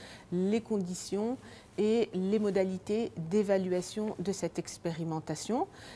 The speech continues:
Et nous avons bien insisté sur la nécessité auparavant de faire une étude d'impact av-, entre l'unédic et les services du ministère du Travail. C'est sur ce dernier point, et malgré les précautions que nous avons, euh, souhaité poser, euh, notamment en matière d'études préalables,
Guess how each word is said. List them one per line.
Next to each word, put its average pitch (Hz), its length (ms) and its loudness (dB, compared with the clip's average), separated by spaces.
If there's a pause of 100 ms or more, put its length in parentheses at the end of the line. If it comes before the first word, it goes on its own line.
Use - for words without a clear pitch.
(140)
Et 185 80 4
nous 190 180 4
avons 180 220 4
bien 190 220 2
insisté 202 500 -2
sur 202 240 -4
la 175 120 -2
nécessité 180 680 -2
auparavant 170 540 -2
de 185 100 0
faire 175 220 -2
une 170 120 -2
étude 190 340 -2 (160)
d'impact 180 520 0 (280)
av-, 180 260 -2
entre 185 280 0
l'unédic 190 540 0
et 196 60 4
les 185 100 2
services 175 520 -6
du 180 80 -6
ministère 175 420 -4
du 170 100 -8
Travail. 147 300 -14 (160)
C'est - 160 2
sur 262 220 2
ce - 120 0
dernier 214 380 4
point, 165 360 -4 (420)
et 175 100 4
malgré 196 400 4
les 196 120 6
précautions 226 580 2
que 190 120 -2
nous 175 300 0
avons, 170 480 0
euh, 143 140 -2
souhaité 196 480 0
poser, 196 560 4 (320)
euh, 147 80 -2
notamment 185 480 2
en - 20 0
matière 165 320 -2
d'études 175 340 -4
préalables, 175 560 -2